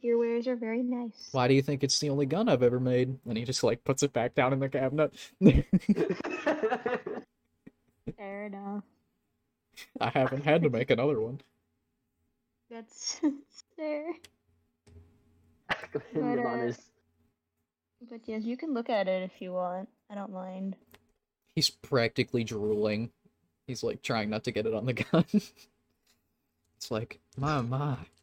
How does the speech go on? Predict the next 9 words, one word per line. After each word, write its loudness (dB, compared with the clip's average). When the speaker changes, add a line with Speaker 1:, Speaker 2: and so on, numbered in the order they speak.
Speaker 2:
I -6
haven't -4
seen -2
one 0
like -2
this 0
since" -4
Speaker 1:
Never. 2
Speaker 2:
Never? 4